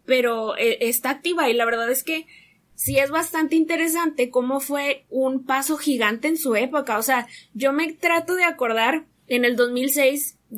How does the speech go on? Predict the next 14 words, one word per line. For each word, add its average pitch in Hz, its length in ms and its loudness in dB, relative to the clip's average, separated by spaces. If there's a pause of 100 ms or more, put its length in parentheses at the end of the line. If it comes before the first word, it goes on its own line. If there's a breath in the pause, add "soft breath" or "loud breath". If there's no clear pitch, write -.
(180)
que 226 200 2
él 214 120 2
fallece, 262 520 0
yo 208 160 -4
tenía 226 480 -2
diez 240 380 -2
años, 262 480 -2 (340 loud breath)
pero 233 180 2
era 226 240 4
la 302 160 0
época 285 380 -2
en 302 100 -4
la 269 160 -2
que, 220 340 -6